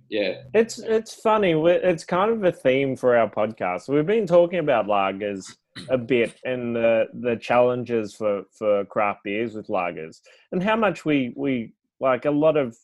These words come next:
Speaker 2: there's an audience for them, uh, but they're not necessarily, uh, at the same time, there's another audience who, who just think it's, it's, it,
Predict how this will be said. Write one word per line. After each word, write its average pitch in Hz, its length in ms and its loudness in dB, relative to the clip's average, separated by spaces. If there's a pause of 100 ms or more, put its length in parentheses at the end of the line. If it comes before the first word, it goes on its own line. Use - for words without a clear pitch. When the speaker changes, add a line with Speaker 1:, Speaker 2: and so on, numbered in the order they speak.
(140)
Speaker 2:
there's 147 180 2
an 147 120 2
audience 156 440 2
for 143 360 2
them, 110 400 -10 (880)
uh, 120 720 0 (160)
but 151 100 0
they're 143 80 2
not 151 200 0
necessarily, 117 840 -2 (360)
uh, 139 280 0
at 143 140 -2
the 131 80 6
same 131 340 0
time, 110 520 -4
there's 113 260 0
another 113 320 -4
audience 104 420 -6
who, 104 240 -8
who 107 120 -10
just 104 260 -8
think 98 220 -10
it's, - 420 -12
it's, - 300 -18 (180)
it, 110 180 -6